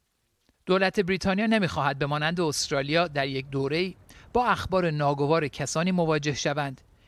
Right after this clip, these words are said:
که می‌کوشند خود را به این کشور برسانند. از این رو گفته شده که مانند استرالیا قصد دارد پناهجویان را به جای نگهداری در خاک بریتانیا به دو جزیره دوردست در اقیانوس اطلس بفرستد.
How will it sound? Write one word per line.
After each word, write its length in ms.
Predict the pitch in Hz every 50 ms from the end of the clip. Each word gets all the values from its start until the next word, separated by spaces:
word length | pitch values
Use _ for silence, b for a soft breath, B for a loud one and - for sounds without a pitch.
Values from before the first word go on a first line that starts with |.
| b b
که 100 | - 226
می‌کوشند 440 | 220 233 - - 208 - 202 170 165
خود 220 | - - 170 147
را 80 | 151 147
به 80 | 143 143
این 100 | 139 135
کشور 400 | - 147 127 - - 139 135 127
برسانند. 640 | 123 127 120 110 - - 123 113 110 110 110 - _ _ _ _ _ _ _ B B B B B
از 220 | - 175 170 156 170
این 120 | 208 214
رو 80 | 220 226
گفته 300 | 180 180 156 - - 202
شده 280 | - - 175 147 135
که 140 | 123 - 151
مانند 440 | 135 135 139 143 147 151 175 202 220
استرالیا 640 | 202 156 - - - 147 139 139 143 151 165 160 - - B B B B B B -
قصد 260 | 185 202 220 - -
دارد 220 | 220 196 190 196 - -
پناهجویان 640 | 190 180 160 156 143 - - 151 147 156 165 160
را 180 | 139 127 113 123 -
به 80 | - 139
جای 160 | 127 160 156
نگهداری 560 | 139 165 156 135 139 127 107 - 139 139 175
در 160 | 175 170 139
خاک 280 | 117 - 147 143 - -
بریتانیا 680 | 139 127 135 127 - - 135 127 135 139 156 170 180 - _ _ b b b b b b b b -
به 120 | 160 180 170
دو 220 | 147 151 196 220
جزیره 500 | - 226 214 185 160 151 170 160 175 185
دوردست 680 | 175 151 156 147 139 131 147 156 151 - - - - _ _ _
در 160 | - 170 175 185
اقیانوس 460 | 160 143 143 143 131 131 139 139 - 175
اطلس 500 | - 143 127 - - 131 131 135 - -
بفرستد. 600 | - - - 127 113 113 - - - 117 110